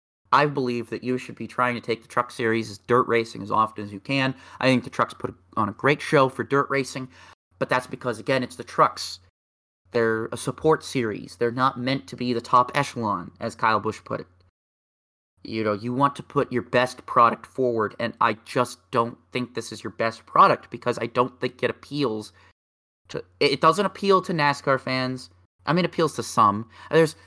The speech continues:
it's just, there's a very small overlap of nascar fans and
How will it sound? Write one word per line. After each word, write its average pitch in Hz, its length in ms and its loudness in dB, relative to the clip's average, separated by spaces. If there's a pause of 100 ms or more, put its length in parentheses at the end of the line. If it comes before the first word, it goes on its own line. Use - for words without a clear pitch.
(100)
it's 175 260 -4
just, 185 140 0
there's 175 120 4
a 156 60 6
very 202 340 4
small 175 600 0
overlap 139 600 2 (760)
of 120 160 2
nascar 156 440 0
fans 143 380 0
and 120 80 -6